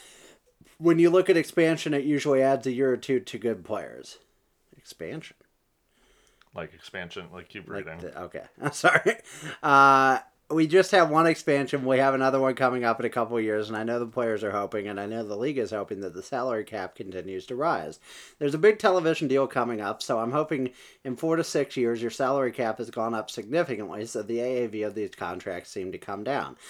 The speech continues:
Speaker 1: I don't think we're abandoning the future of this franchise with these deals. We're thinking it gives us a really good opportunity to be good for a long time,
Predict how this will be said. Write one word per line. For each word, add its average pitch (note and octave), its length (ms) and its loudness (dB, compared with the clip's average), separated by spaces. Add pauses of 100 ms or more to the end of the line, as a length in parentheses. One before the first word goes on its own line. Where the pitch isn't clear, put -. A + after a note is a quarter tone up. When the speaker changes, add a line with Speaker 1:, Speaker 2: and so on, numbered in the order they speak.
(240)
Speaker 1:
I C#3+ 80 -2
don't E3 160 0
think F3 160 2
we're E3 100 4
abandoning C#3+ 480 2
the A#2+ 80 -2
future D#3+ 380 0
of C3 60 0
this A#2+ 140 0
franchise A#2+ 540 -2
with F#2 160 -12
these F#2+ 240 -6
deals. F#2 340 -8
We're A2 140 -2
thinking C3 420 -4
it A2+ 120 -6
gives A2+ 240 -2
us G#2+ 160 -4
a A2 40 -6
really C3+ 240 -2
good C3 180 -2
opportunity A2 600 -4
to G2+ 80 -8
be F#2+ 140 -14
good B2 240 -6
for C3+ 100 -8
a C3+ 60 -6
long G#2+ 260 -6
time, D#2+ 340 -10